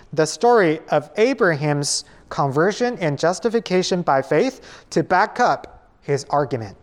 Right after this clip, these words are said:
In chapter four, he has also employed the Exodus narrative to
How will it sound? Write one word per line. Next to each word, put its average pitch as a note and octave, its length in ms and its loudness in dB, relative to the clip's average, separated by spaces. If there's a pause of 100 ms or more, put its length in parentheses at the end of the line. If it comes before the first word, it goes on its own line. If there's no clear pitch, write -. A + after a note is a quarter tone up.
(640)
In E3+ 120 0
chapter A#3+ 340 2
four, A3+ 720 2 (840)
he D#3+ 180 0
has D#3 360 0
also A3+ 460 2
employed D3+ 680 0 (400)
the D3+ 140 -4 (120)
Exodus C#3+ 600 -2
narrative C3+ 680 -2 (440)
to D#3 380 2